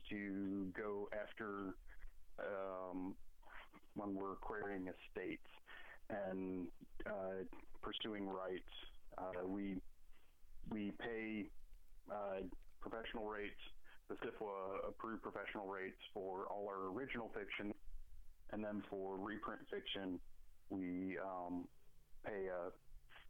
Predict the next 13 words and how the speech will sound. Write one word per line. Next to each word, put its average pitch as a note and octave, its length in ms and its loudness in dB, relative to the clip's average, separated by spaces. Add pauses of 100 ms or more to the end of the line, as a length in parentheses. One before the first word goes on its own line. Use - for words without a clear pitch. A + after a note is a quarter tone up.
(220)
flat G2 240 0
hundred F#2+ 220 0
dollar, F2+ 320 0 (100)
uh, F2 160 2 (100)
reprint - 380 0 (180)
fee, G2+ 260 2 (920)
and G2+ 320 2
we've G#2 140 2
been G2 180 2
paying G2+ 500 0
for F#2+ 380 0 (180)
the G2 60 0
last G2+ 320 0